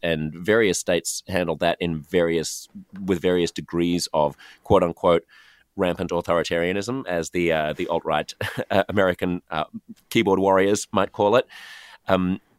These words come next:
in certain states, so I think it's important to understand that this was very, very, very much a state-by-state thing. Western Australia, which is the, basically the entire western half of the continent, uh, is still closed, even to other Australians. You can't go in,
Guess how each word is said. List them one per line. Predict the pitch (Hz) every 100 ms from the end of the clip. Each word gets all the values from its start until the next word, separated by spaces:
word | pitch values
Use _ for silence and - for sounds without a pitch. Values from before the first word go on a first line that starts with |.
| -
in | 110 101 98
certain | 92 113 117
states, | 117 127 151 - 127 110
so | - 120 107
I |
think | 110 120
it's |
important | 104 107 113
to | 113
understand | 117 110 120 123
that | 107 98
this | 92
was | 87
very, | 73 87 95
very, | 82 90 87
very | 71 67 104 92
much | 82 76 80
a |
state-by-state | - 85 - 76 - 80 -
thing. | 90 104
Western | 131 85 92 -
Australia, | 98 - 101 101 110 120 -
which | 85 -
is | 82 -
the, | 87 78
basically | - 85 85
the | 80
entire | 73 82 80 76
western | 71 76 76
half | 71 76 78 -
of | 80 67
the | -
continent, | - 78 82 82 85 -
uh, | 71 67 69 71 - _
is | 104 85 80 71 -
still | - - 113 92 64 - _
closed, | - 90 65 55 - -
even | 95 82 73 73
to | - 82 -
other | 78 73
Australians. | 69 90 85 50 69 -
You | 82
can't | - 82 76
go | 78 76
in, | 73 69